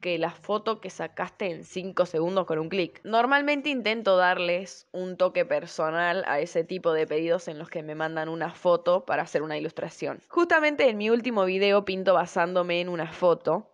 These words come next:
y ahí puede verse muy bien mi método de trabajo paso a paso, desde el boceto, que lo hago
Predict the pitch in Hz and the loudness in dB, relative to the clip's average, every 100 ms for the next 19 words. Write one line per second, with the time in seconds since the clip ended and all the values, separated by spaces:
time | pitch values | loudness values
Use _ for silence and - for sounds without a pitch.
0 | - 208 190 190 214 208 214 196 196 185 | -2 4 6 6 2 2 2 2 4 4
1 | 190 - 185 170 175 175 175 175 170 156 | 2 2 -2 0 -2 -4 -2 -2 -2 -4
2 | 160 165 156 151 156 165 165 170 165 - | 2 2 2 2 2 0 0 -2 -2 0
3 | 156 185 190 - 190 - - 196 226 196 | 0 2 2 2 0 0 -4 0 4 6
4 | 190 190 196 185 190 196 - 156 156 160 | 6 4 2 2 2 2 0 2 4 6
5 | 165 170 185 - | 6 4 2 -2